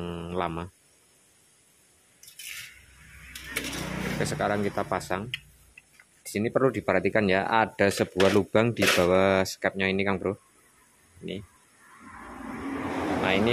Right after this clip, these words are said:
nanti menghadapnya ke in, lubang venturi masuk karbunya ya.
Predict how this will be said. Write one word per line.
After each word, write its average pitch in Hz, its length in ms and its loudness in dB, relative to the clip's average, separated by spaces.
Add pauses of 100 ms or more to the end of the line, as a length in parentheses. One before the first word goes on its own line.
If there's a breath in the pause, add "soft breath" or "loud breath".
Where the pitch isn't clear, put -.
nanti 120 240 2
menghadapnya 113 720 0
ke 117 140 8 (1080)
in, 92 320 0
lubang 98 560 0
venturi 101 480 -2
masuk 101 320 -4 (240)
karbunya 98 400 -2
ya. 90 160 -4